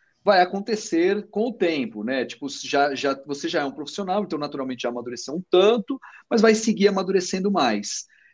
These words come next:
É, eu acredito que esse amadurecimento, autoconhecimento, vai gerando mais confiança e a forma de lidar com a pressão começa a ser cada vez mais,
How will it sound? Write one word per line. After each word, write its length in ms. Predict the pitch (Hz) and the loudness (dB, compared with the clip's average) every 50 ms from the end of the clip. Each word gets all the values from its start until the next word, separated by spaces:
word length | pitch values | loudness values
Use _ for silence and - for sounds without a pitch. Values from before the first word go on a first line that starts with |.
| _ _ | _ _
É, 920 | - - 139 143 143 143 139 139 135 135 131 127 127 123 120 120 123 120 - _ _ _ _ _ | 0 4 6 6 8 6 6 4 4 4 4 4 4 4 2 0 -4 -10 -16 _ _ _ _ _
eu 140 | - 139 143 | -4 -2 -2
acredito 580 | 147 151 165 160 147 156 180 185 185 - 185 | -2 -2 -4 -6 -6 -6 -8 -8 -8 -10 -12
que 240 | - - - 170 156 | -12 -10 -6 -4 -2
esse 260 | 156 170 165 - - | -2 -2 -2 -4 -6
amadurecimento, 1200 | 160 147 143 143 139 131 131 131 131 127 - - - 117 117 131 151 170 185 185 180 - 147 139 | -6 -4 -4 -6 -6 -4 -6 -6 -6 -6 -8 -10 -10 -8 -6 -6 -6 -6 -6 -8 -8 -6 0 4
autoconhecimento, 1200 | 143 151 160 160 156 - - - 147 139 135 131 - - - 123 120 131 143 170 185 175 - - | 4 4 4 4 0 -6 -14 -12 -12 -10 -10 -10 -12 -12 -14 -10 -8 -6 -6 -4 -6 -8 -8 -2
vai 140 | 156 160 165 | 0 2 2
gerando 340 | 151 151 156 151 151 151 143 | 2 2 0 -2 -4 -4 -6
mais 220 | 139 135 139 139 | -4 -4 -4 -6
confiança 840 | - - 165 160 - - 214 214 175 156 160 175 170 - - 214 233 - - - _ _ _ _ _ - | -6 -6 -8 -8 -4 0 2 2 4 4 2 0 0 0 2 0 0 -2 -6 -14 _ _ _ _ _ 2
e 80 | 165 170 | 2 2
a 60 | 175 | 2
forma 400 | 175 - 202 208 214 208 202 190 | 4 4 4 4 4 4 0 -2
de 100 | - 180 | -4 -4
lidar 420 | 170 170 147 147 147 143 139 139 | -6 -4 0 2 2 4 2 0
com 140 | 139 147 147 | -2 -6 -8
a 80 | 147 147 | -6 -6
pressão 540 | 180 175 175 175 - - 175 170 185 208 202 _ | -6 -6 -6 -6 -6 -4 -2 -2 -2 -4 -6 _
começa 840 | - 233 233 226 190 170 156 160 175 175 - - - 208 220 226 220 - _ _ _ _ _ _ | -2 0 0 0 0 -2 -2 -2 -2 -4 -4 -2 0 0 0 0 -2 -6 _ _ _ _ _ _
a 100 | - 175 | -2 -2
ser 300 | 180 - - 190 190 190 | -2 0 0 0 0 0
cada 240 | - 208 202 190 196 | -2 -2 -2 0 -2
vez 420 | - - 175 180 185 190 180 180 170 | -2 0 0 2 2 0 -2 -6 -10
mais, 640 | 165 180 175 175 175 175 175 175 175 175 175 175 | -12 -8 -4 -2 0 0 0 0 0 -2 -2 -4